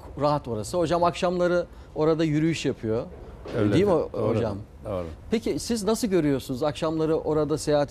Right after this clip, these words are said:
Speaker 1: ziyaret etme, orada biraz dolaşma imkanı da buluyorsunuz.
Speaker 2: Valla ne bileyim,
Speaker 1: İnsanlarla
Speaker 2: halkın,
Speaker 1: da iç içesiniz
Speaker 2: efendim,
Speaker 1: hocam.
Speaker 2: halkın yüzünden hep ne,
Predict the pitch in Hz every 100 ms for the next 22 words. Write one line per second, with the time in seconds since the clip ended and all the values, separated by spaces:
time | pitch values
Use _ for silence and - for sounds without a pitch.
0 | 110 120 151 151 151 147 - 120 120 104
1 | 135 135 131 135 139 120 135 135 160 143
2 | 143 139 135 110 98 98 - 120 339 294
3 | 220 - - - 180 180 202 151 131 131
4 | 147 - - - - - 143 165 180 175
5 | 190 185 170 175 - 156 143 - 123 170
6 | 160 160 139 120 110 156 170 - 143 147
7 | 147 - - - - 147 143 156 143 139
8 | 139 139 - 165 - - 135 135